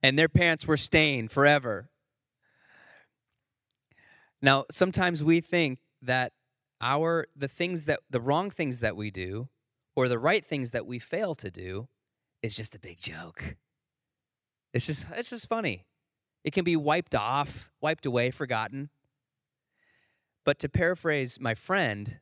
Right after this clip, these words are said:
sin stains. It stains our soul, and it stains the people of our,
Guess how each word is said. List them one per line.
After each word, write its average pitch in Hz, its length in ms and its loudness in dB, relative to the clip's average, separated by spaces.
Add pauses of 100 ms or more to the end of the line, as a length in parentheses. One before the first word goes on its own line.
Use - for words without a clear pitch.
(560)
sin 175 480 -2
stains. 147 920 -2 (1700)
It 147 100 2
stains 170 400 2
our 151 140 4
soul, 151 560 4
and 135 100 -4
it - 80 -6
stains 160 400 -2
the 156 80 -4
people 156 420 -2
of 135 100 0
our, 131 220 0